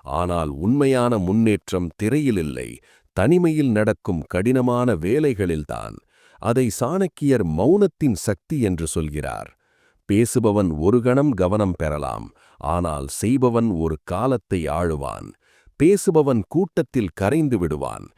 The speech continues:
செய்பவன் வரலாற்றில் பதியப்படுவான். உங்களுடைய இலக்குகளை வார்த்தைகளால் அல்ல, பழக்கங்களால் கட்டுங்கள். உங்கள் கனவுகளை அறிவிப்பாக மாற்றாதீர்கள், செயலாக மாற்றுங்கள்.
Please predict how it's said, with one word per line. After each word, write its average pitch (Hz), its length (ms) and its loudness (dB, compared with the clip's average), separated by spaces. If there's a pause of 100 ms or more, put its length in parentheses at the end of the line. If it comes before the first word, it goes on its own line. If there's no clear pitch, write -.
(240)
செய்பவன் 104 640 0
வரலாற்றில் 101 800 -2
பதியப்படுவான். 73 880 -4 (520)
உங்களுடைய 160 560 2 (120)
இலக்குகளை 151 640 0
வார்த்தைகளால் 113 840 0
அல்ல, 78 180 -4 (520)
பழக்கங்களால் 123 920 2
கட்டுங்கள். 67 580 -4 (440)
உங்கள் 78 400 -2
கனவுகளை 101 640 0
அறிவிப்பாக 110 760 0
மாற்றாதீர்கள், 78 880 -4 (340)
செயலாக 120 600 2
மாற்றுங்கள். 71 680 -4